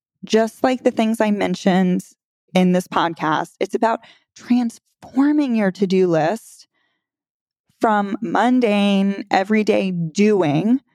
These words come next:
to enjoying each other and being silly and cultivating that laugh and fun and enjoyment together. Okay, so the Get Silly Challenge, it's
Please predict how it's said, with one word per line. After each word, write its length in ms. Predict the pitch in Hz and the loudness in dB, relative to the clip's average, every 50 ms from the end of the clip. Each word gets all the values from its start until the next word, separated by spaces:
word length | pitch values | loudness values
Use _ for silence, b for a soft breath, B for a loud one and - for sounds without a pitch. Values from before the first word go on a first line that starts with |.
| _ _ _ _ _ _ - - | _ _ _ _ _ _ -18 -8
to 460 | - - 226 208 208 208 208 202 - - | -2 2 2 4 4 2 2 0 -4 -8
enjoying 600 | 190 185 180 196 185 - 202 196 214 226 220 214 214 | -16 -14 -12 -12 -8 -4 -2 0 2 2 2 2 0
each 280 | 214 214 226 - - | -2 -6 -10 -8 -4
other 300 | 185 180 180 185 175 175 | -4 -2 0 0 0 0
and 220 | - - 175 165 165 | -2 -6 -8 -8 -4
being 280 | 190 202 208 208 196 | -2 -2 0 0 -2
silly 420 | 196 - - 190 185 185 180 - - | -6 -6 -6 -4 -2 -2 -2 -2 -4
and 140 | 170 165 - | -8 -12 -10
cultivating 640 | - - 202 185 - 190 - 190 185 180 185 185 | -4 -4 -4 -4 -4 -2 0 2 2 2 2 2
that 200 | 175 175 - - | 0 -2 -2 -4
laugh 540 | 165 160 170 185 190 170 170 160 165 - _ _ - - | -2 0 2 2 2 0 0 -4 -6 -8 _ _ -10 -6
and 180 | 180 170 165 - _ _ - | -4 -4 -4 -4 _ _ -4
fun 480 | - 185 - - - 90 95 - - b b b b b b b b - | -2 -2 -2 -2 -4 -6 -8 -10 -14 b b b b b b b b -4
and 500 | 190 190 180 170 165 165 165 165 165 - - _ - | -2 0 0 0 0 0 -2 -4 -6 -8 -10 _ -10
enjoyment 640 | 185 180 165 160 - 160 160 156 165 160 160 - - _ | -8 -8 -8 -8 -6 -4 -2 -2 -2 -4 -6 -10 -12 _
together. 880 | _ - - _ _ _ - 160 165 160 - - - - - - - _ _ _ _ _ _ _ _ _ _ _ _ _ _ - 190 | _ -20 -20 _ _ _ -8 -6 -6 -6 -4 -6 -6 -6 -8 -14 -14 _ _ _ _ _ _ _ _ _ _ _ _ _ _ -12 -8
Okay, 220 | 185 196 196 196 | -4 -2 -2 -2
so 340 | 196 - 202 185 180 170 160 _ _ _ _ _ _ _ - | 0 0 2 2 2 0 -2 _ _ _ _ _ _ _ -4
the 80 | 196 180 | -4 -2
Get 260 | 214 - 233 233 - | 0 0 0 0 0
Silly 300 | - - 247 254 247 226 | -4 -2 0 0 0 0
Challenge, 540 | - 226 214 202 202 214 208 208 214 214 - | -2 -2 0 0 2 2 2 0 -2 -2 0
it's 220 | - 190 - - | -2 -2 -2 -4